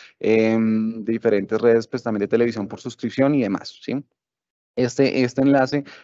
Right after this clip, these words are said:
nos arroja toda la información, aquí nos da una descripción de cómo, eh, se debe realizar el trámite, bajo qué ley está establecido este procedimiento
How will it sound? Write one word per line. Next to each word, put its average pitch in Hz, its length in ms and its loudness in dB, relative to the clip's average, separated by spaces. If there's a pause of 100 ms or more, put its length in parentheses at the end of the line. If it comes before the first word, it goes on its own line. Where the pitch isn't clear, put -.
(120)
nos 113 160 -4
arroja 107 280 2
toda 131 300 4
la 135 100 2
información, 131 680 -2
aquí - 200 -8
nos 104 160 -6
da 110 80 0
una 113 180 -2
descripción 117 540 -6
de 101 120 -4
cómo, 113 460 -2 (300)
eh, 110 420 0
se - 200 2
debe 104 280 6
realizar 104 460 -2
el 95 100 -8
trámite, 143 500 2
bajo 101 360 -2
qué 101 160 -4
ley 101 160 -4
está 107 160 -8
establecido 107 480 -4
este - 160 -10
procedimiento 131 720 0